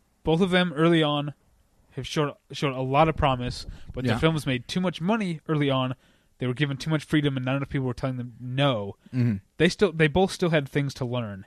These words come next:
Speaker 1: and they
Speaker 2: Yeah.
Speaker 1: failed to learn them because they got so successful. Or at least that's, I think, what's true of M. Night Shyamalan, and that's where Zack Snyder is going, I think.
Speaker 2: Well,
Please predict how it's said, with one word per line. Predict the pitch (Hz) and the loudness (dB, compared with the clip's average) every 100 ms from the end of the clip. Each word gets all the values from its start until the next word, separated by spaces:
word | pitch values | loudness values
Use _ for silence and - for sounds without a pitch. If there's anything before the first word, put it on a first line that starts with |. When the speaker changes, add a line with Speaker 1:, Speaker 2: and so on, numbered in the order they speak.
| - | -10
Speaker 1:
and | 131 127 | -4 0
they | |
Speaker 2:
Yeah. | 120 | 2
Speaker 1:
failed | 110 165 151 | 6 4 4
to | 147 | -2
learn | 135 131 | -2 -2
them | 127 120 | -4 -6
because | 113 123 113 | -4 -6 -4
they | 117 | -4
got | 113 110 _ _ _ _ _ | -6 -8 _ _ _ _ _
so | - 120 | -8 -6
successful. | 113 120 147 123 - 90 - - | -6 0 0 0 -4 -16 -20 -2
Or | 170 | 6
at | |
least | 190 175 | 8 10
that's, | 196 - | 8 8
I | 165 | 0
think, | 165 | 2
what's | 156 147 | 2 4
true | 156 | 4
of | 139 | 4
M. | 135 | 0
Night | 131 | -2
Shyamalan, | 143 131 127 131 | -2 0 -2 0
and | |
that's | 139 156 | -2 0
where | 165 | 0
Zack | 147 143 | 0 -2
Snyder | - 147 131 117 | -2 -2 -2 -4
is | 113 | -8
going, | 113 131 120 80 73 - | -2 -2 -2 -8 -20 -14
I | 117 | -14
think. | - 101 - - - - | -12 -16 -18 -20 -20 4
Speaker 2:
Well, | 165 160 | 6 6